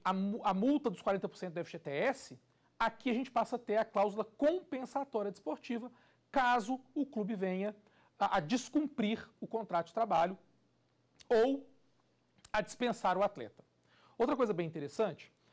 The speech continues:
é que lá na, na, na relação comum do trabalho, do trabalhador, ah, a rescisão não pode ser negociada, né?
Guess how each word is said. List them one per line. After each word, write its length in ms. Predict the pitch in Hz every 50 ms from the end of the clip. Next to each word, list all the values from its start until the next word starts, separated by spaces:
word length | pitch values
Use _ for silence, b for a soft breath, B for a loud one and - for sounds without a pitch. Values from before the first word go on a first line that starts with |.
| b b -
é 80 | 185
que 100 | - -
lá 260 | 190 185 220 277 330 330
na, 140 | 302 254
na, 400 | 202 180 180 180 175 175 170 165
na 160 | 160 160 151 147
relação 340 | 151 156 147 - - 170
comum 360 | 156 - - 143 135 143 151 156
do 100 | 143 131
trabalho, 420 | - 127 117 143 165 175 151 135
do 60 | 127
trabalhador, 640 | - 143 131 135 131 123 127 160 190 165 - - _ b b b b b b b b b b _
ah, 340 | - 196 202 208 202 202 - - - - - _ _ - - -
a 80 | 196
rescisão 440 | 196 226 254 240 - 247 180 226 226
não 140 | 240 254 240
pode 240 | - 233 233 208 -
ser 180 | - 254 240
negociada, 840 | 226 247 240 208 233 226 - - - 233 180 170 165 139 131 131 117 - _ _ _ _ _ _ _ _ _ _ _ _ _ _ _ _ _ -
né? 200 | 151 175 208